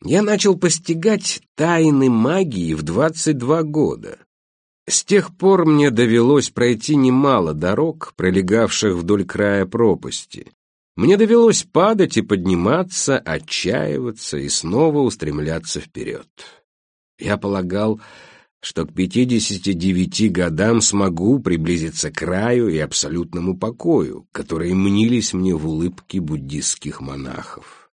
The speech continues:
Но на самом деле я как никогда далёк от вожделенной цели.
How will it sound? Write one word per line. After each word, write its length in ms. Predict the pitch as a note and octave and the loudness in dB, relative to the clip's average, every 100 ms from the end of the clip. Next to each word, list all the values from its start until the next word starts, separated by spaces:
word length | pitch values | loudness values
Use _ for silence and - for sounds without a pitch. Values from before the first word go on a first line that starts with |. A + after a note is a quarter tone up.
| _ _ _ _ _ _ _ _ _ - | _ _ _ _ _ _ _ _ _ -2
Но 140 | D3 | 0
на 120 | G#3 | 2
самом 400 | F#3+ - G#3+ G3+ | 2 2 2 2
деле 320 | F3+ F#3+ E3+ B2 | 4 4 4 4
я 240 | B2+ C3 | 4 2
как 320 | - B2+ A2+ | 0 0 2
никогда 680 | A#2 A#2 A2+ G#2 F#2+ A2+ C#3 | 0 2 2 0 2 2 2
далёк 960 | G#2 F2+ E2 E2+ A#2 - - - - - | 0 0 2 2 0 -2 -12 -12 -16 -10
от 200 | D#2 D#2 | -8 -4
вожделенной 840 | E2 E2 D2 D#2+ D#2 D2+ D2 C#2+ C#2 | -2 -2 -2 -4 -2 -2 -4 -6 -8
цели. 480 | - G#2+ F2+ - | -8 -10 -12 -18